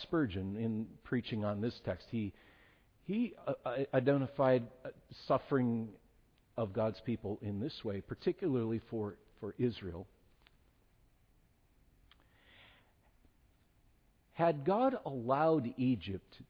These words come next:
to remain so comfortable, they would not have wanted to leave.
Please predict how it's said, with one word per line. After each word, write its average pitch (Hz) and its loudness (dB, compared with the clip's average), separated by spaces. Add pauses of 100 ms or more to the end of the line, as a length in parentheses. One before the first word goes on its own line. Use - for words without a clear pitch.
(140)
to 113 2 (380)
remain 135 2 (880)
so 185 2 (100)
comfortable, - -6 (3000)
they 107 -4
would 90 -4
not 113 -4 (100)
have 98 -10
wanted 101 -6 (120)
to 82 -14
leave. 90 -10